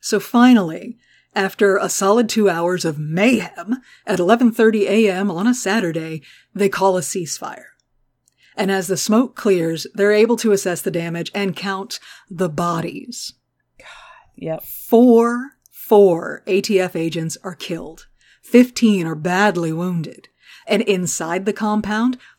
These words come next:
Speaker 1: five Branch Davidians are either dead or bleeding out, with dozens more wounded, including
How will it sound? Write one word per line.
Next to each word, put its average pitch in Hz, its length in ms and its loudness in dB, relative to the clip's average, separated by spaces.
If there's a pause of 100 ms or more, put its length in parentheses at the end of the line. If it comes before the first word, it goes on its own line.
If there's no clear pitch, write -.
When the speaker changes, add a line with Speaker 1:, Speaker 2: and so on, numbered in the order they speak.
(160)
Speaker 1:
five 254 460 4
Branch 220 320 0
Davidians 196 520 0
are 185 140 -4
either 175 340 -2
dead 180 360 -2
or 175 200 -4
bleeding 170 480 0
out, 190 240 -4 (240)
with 160 220 -2
dozens 220 420 4
more 196 280 4
wounded, 214 520 2
including 175 960 2